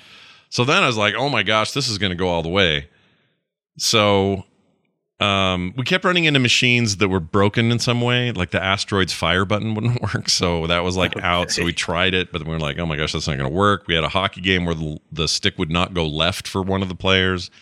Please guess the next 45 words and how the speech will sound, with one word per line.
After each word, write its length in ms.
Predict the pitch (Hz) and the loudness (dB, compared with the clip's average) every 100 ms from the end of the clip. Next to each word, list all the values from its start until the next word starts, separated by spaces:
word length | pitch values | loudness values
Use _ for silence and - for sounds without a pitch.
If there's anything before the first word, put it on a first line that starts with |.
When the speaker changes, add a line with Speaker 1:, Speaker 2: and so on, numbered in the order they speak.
| _ _ _ | _ _ _
Speaker 1:
so 120 | - | -8
we 40 | 82 | -4
couldn't 200 | 85 60 | -4 -4
do 100 | 67 | -4
that. 380 | 80 98 90 - | 0 0 0 -4
So 80 | 69 | -8
we 60 | |
had 60 | 69 | -8
to 60 | |
trash 360 | - 95 90 - | -4 0 0 2
those, 320 | 90 87 - | 0 0 -4
those 300 | - 87 85 | -4 -2 -2
runs. 420 | 87 87 85 82 - _ - _ _ _ _ - | 0 2 2 -2 -6 _ -20 _ _ _ _ -2
But 100 | 107 | 0
eventually 420 | 113 120 117 104 | 2 2 2 2
you'd 180 | 101 85 | 2 0
find 220 | 92 90 | 0 0
a 40 | |
game 160 | 82 87 | 0 0
that 60 | 80 | -2
was 120 | 85 | 0
good. 260 | 95 76 71 _ - | 0 0 -6 _ -8
So 380 | - 123 131 - _ _ _ _ | 0 0 0 -8 _ _ _ _
the 140 | 101 117 | -4 0
long 280 | 139 165 170 | 2 2 2
and 80 | |
the 40 | 151 | 2
short 280 | 139 120 98 | 2 2 2
of 80 | |
it 80 | 85 | 0
is, 260 | 73 69 76 | 0 -2 0
everybody's 380 | 98 113 117 110 | 0 2 2 0
playing 320 | - 113 107 | 0 0 0
in 60 | 104 | 0
these 80 | 98 | -2
brackets, 460 | 101 95 98 - | 0 0 -2 -4
losing, 320 | 95 95 92 | -2 0 0
winning, 260 | 92 90 90 | 0 -2 -2
losing, 300 | 90 85 85 | -2 -2 -2
winning. 300 | 85 85 80 - _ | -2 -2 -4 -10 _
We 80 | - | -4
get 180 | 87 113 | -2 -2
to 80 | 101 | -2
the 60 | 104 | -4
finals, 640 | - 90 80 64 - - | 0 2 0 -4 -12 -14